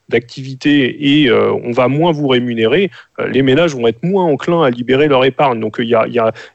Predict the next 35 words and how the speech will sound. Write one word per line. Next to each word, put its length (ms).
il 60
y 20
a, 60
il 80
y 40
a 60
un 100
petit 200
problème 400
de, 280
de 200
jeu 180
stratégique 760
entre 340
les, 180
enfin, 200
les, 200
les 180
consommateurs 760
sont 160
aussi 420
des 120
personnes 480
qui 160
travaillent 600
et 60
qui 140
sont 140
salariées 640
et 60
à 80
qui 180
on 80
donne, 200
enfin, 320